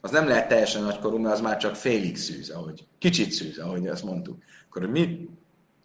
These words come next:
mit vehet csak el? Egy nájrat, a középen lévő, a pubertás korban lévő lány.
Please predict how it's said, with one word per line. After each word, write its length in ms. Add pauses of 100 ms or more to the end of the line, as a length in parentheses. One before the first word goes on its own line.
mit 220
vehet 280
csak 200
el? 240
Egy 140
nájrat, 520
a 120
középen 480
lévő, 220
a 80
pubertás 600
korban 340
lévő 180 (1300)
lány. 240